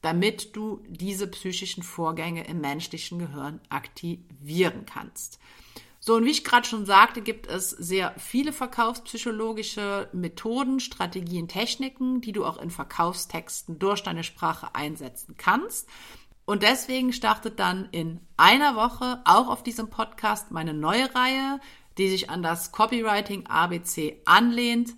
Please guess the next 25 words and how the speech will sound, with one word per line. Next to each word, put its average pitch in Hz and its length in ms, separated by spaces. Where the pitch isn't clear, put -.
nämlich 175 380
das 165 280
Verkaufspsychologie 180 1500
A - 160
B - 180
C. - 360
Und 214 160
in 202 100
dieser 247 320
Reihe 208 240
bekommst 202 440
du 160 200
weitere 190 480
kostenlosen 202 800
Tipps, 254 440
weitere 220 420
kostenlose 196 720
Tipps, 247 380
wie 220 100
du 220 80
psychologische 202 760
Trigger 220 420
durch 190 180
dein 151 200
Copywriting 214 960